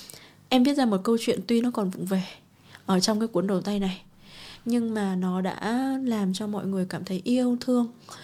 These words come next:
và mọi người thấy được rằng là mọi người ủng hộ vì khi mà mình lan tỏa cái văn hóa Việt Nam ạ. Dạ, và từ đó thì là cái đối tượng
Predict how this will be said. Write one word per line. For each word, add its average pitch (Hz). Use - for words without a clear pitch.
và 202
mọi 190
người 196
thấy 190
được 247
rằng 190
là 180
mọi 175
người 185
ủng 180
hộ -
vì 185
khi 226
mà 220
mình 190
lan 214
tỏa 196
cái 185
văn 208
hóa 190
Việt 208
Nam 220
ạ. 196
Dạ, 185
và 190
từ 185
đó 180
thì 202
là 185
cái 196
đối 185
tượng 220